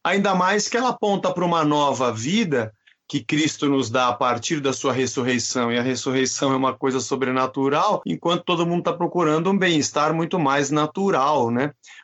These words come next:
Muito mais pé no chão, eu quero saber o que eu tenho de bom pra hoje, né? Tem isso também, acho que são vários elementos.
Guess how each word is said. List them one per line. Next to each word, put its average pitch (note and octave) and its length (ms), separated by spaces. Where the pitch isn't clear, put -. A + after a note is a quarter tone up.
Muito C3+ 260
mais D3+ 320
pé D#3+ 220
no E3 120
chão, D3 460
eu B2+ 80
quero C#3 220
saber C#3 320
o C#3+ 80
que - 80
eu F3 40
tenho F3+ 240
de E3+ 80
bom D3+ 280
pra - 180
hoje, C#3+ 540
né? B2 180
Tem F3+ 320
isso G#3 240
também, C3 280
acho C#3+ 160
que - 60
são G3 160
vários F#3 380
elementos. C#3 800